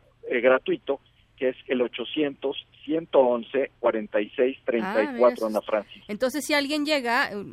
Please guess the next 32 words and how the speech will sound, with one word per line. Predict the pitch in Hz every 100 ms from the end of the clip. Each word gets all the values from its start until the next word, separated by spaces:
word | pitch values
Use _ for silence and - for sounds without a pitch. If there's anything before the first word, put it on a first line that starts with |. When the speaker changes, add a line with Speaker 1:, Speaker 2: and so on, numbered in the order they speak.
| -
Speaker 2:
espéreme | 180 196 202 214
tantito, | 247 233 269 262 269
le | 180
toma | 175 190 196
el | 202
número, | 233 240 220
le | 247 180
toma | 185 185
los | 202 220
datos, | 269 240 240 285 - - -
mm, | 180 170
se | 190
mete | 175 175 208
a |
su | 254
casa, | 302 277 277
hace | - 180 208
esta | - 220
llamada | 254 269 226 277 -
y |
simplemente | 190 196 190 190 180
verifica | 196 175 185 202
que | 190 170
la | 160
persona | 165 185 202
es | 185
efectivamente | 160 165 190 180 170 170
una | 185 165
encuestadora | 160 - 165 165 160
del | 143
inegi, | 143 107 -
¿no? | 147